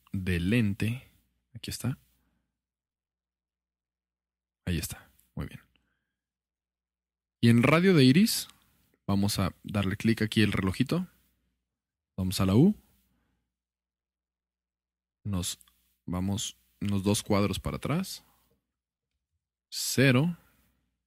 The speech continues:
Y más o menos aquí, que es donde empieza a caer. Vamos a quitarle esta máscara que nos está estorbando, que está aquí en el sujeto de frente. Vámonos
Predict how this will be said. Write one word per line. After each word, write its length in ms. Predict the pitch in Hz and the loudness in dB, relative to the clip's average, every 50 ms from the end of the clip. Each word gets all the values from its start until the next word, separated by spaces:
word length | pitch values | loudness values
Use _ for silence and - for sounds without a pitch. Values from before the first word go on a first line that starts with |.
| _ _ _ _ _ _ _ _ _ _ _ _ _ _ _ _ _ _ _ _ _ _ _ _ _ _ _ _ _ _ _ _ _ _ _ _ _ _ _ _ _ _ _ _ _ _ _ _ _ _ _ _ _ _ | _ _ _ _ _ _ _ _ _ _ _ _ _ _ _ _ _ _ _ _ _ _ _ _ _ _ _ _ _ _ _ _ _ _ _ _ _ _ _ _ _ _ _ _ _ _ _ _ _ _ _ _ _ _
Y 60 | 104 | -4
más 260 | 98 98 101 104 - | -2 -2 -2 -2 -2
o 40 | - | -4
menos 260 | 104 104 95 95 - | -2 -2 -2 -4 -4
aquí, 320 | - - - 143 180 226 - _ _ _ _ _ _ _ _ _ _ _ | -6 -6 -2 0 0 0 -2 _ _ _ _ _ _ _ _ _ _ _
que 120 | - - 110 | -6 -4 0
es 40 | 104 | 2
donde 200 | 113 107 101 98 | 2 2 2 2
empieza 520 | 95 90 - 113 120 120 - - 131 120 | 0 0 2 2 2 4 2 2 0 0
a 80 | 110 101 | 0 -2
caer. 400 | - 85 90 107 151 - - _ _ _ _ - - - _ _ _ | -2 -2 0 0 0 -2 -4 _ _ _ _ -20 -20 -20 _ _ _
Vamos 220 | - 117 127 131 - | 0 0 2 2 0
a 60 | 117 | -2
quitarle 460 | 104 - - - 117 113 123 120 117 | -4 -4 -2 0 0 2 2 2 2
esta 200 | 110 - - 113 | 2 0 -2 -2
máscara 380 | 110 107 107 - - 117 113 104 | -2 -2 -2 -2 -2 -2 -2 -2
que 100 | - 101 | -4 -4
nos 100 | 92 - | -6 -6
está 100 | - 107 | -6 -6
estorbando, 540 | - - 101 101 101 104 113 139 180 - - _ _ _ _ _ _ _ _ _ | -4 -4 -2 -2 -2 -2 -2 -2 -4 -6 -10 _ _ _ _ _ _ _ _ _
que 80 | - | -14
está 220 | - - - 104 104 | -12 -8 -4 -4 -4
aquí 180 | 104 - - | -4 -2 -4
en 80 | 104 98 | -4 -2
el 80 | 95 | -2
sujeto 420 | 95 - 110 98 - 95 90 - 107 | -4 -4 -4 -4 -4 -4 -2 -2 -2
de 80 | 101 | -2
frente. 480 | 95 - 104 101 101 104 - 180 175 - _ _ _ _ _ _ _ _ _ _ _ _ _ _ _ _ _ | -2 -2 -2 -2 -2 -2 -4 -6 -8 -10 _ _ _ _ _ _ _ _ _ _ _ _ _ _ _ _ _
Vámonos 880 | - 120 120 131 135 135 135 139 143 147 147 143 - - - - - | 0 2 4 4 6 6 6 6 4 4 4 2 0 -4 -6 -8 -12